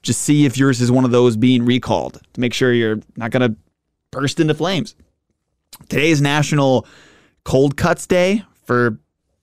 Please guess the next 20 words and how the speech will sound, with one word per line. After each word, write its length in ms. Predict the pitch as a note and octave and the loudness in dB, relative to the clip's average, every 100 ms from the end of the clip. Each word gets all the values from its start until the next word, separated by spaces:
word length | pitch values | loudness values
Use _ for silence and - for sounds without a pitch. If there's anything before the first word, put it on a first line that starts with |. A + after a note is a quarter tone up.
| - | -12
some 300 | - B2+ B2+ | -4 -2 0
bizarre 260 | B2 B2+ B2+ | 2 2 2
reason. 300 | C#3 D3+ D3 | 2 0 0
So 120 | C3+ | 0
I 140 | A#2+ | 2
guess 220 | B2+ C3 | 0 -2
if 80 | B2 | 0
you 100 | C3 | 2
had 100 | B2 | 2
a 40 | A#2 | -2
sandwich 560 | - C3+ D3+ F#3+ - | -2 -2 0 -2 -2
with 160 | C3 A2 | -2 0
deli 260 | B2+ D3 | 0 0
meat 200 | E3 F#3+ | 0 0
at 80 | F3+ | 0
lunch 260 | C3 D3 D3 | 0 -2 -2
today, 320 | D3 D3 C#3+ - _ _ _ | -2 0 0 -4 _ _ _
you 140 | - B2+ | -8 -4
were 100 | B2 | -4
celebrating. 680 | - D2 F2 G#2 - - | -4 -8 -6 -8 -12 -18